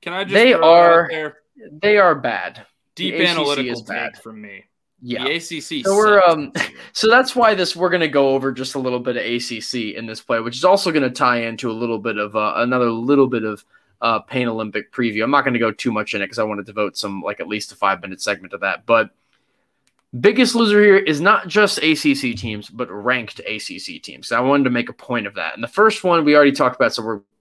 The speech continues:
Speaker 2: not gonna mention much. Miami, obviously on this list for flopping yet again to an unranked team. That's a good unranked team and now a ranked team deservingly, but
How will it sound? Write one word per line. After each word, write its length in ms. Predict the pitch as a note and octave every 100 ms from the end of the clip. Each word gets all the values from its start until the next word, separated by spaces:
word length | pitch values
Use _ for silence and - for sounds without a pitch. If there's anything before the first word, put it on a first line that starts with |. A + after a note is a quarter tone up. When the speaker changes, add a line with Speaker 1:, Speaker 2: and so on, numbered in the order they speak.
| _
Speaker 2:
not 180 | A2+ A2
gonna 100 | G#2+
mention 180 | G#2 G#2+
much. 220 | G#2 - _ _ -
Miami, 640 | C3+ C#3+ A#2+ A2 C#3 - _ _
obviously 420 | A#2+ B2 B2 C3
on 120 | A#2+ A#2+
this 200 | A#2 -
list 260 | G2+ G#2
for 120 | - G#2+
flopping 440 | A#2+ A2 A#2 A2+
yet 140 | A2+
again 340 | A2+ G#2 G#2 G#2
to 160 | A2
an 60 | G2+
unranked 440 | G2 G#2+ G#2+ G#2+
team. 220 | - A#2 D3
That's 140 | D3+
a 60 | D#3
good 300 | B2+ G3+ E3+
unranked 440 | C3+ B2+ A#2 G2
team 200 | A#2+ B2
and 60 | A2
now 160 | A2+
a 40 | A2+
ranked 280 | A2+ G2
team 180 | - A2+
deservingly, 600 | G#2+ C#3+ C#3+ A#2+ G#2+ G#2+
but 260 | A2 G#2+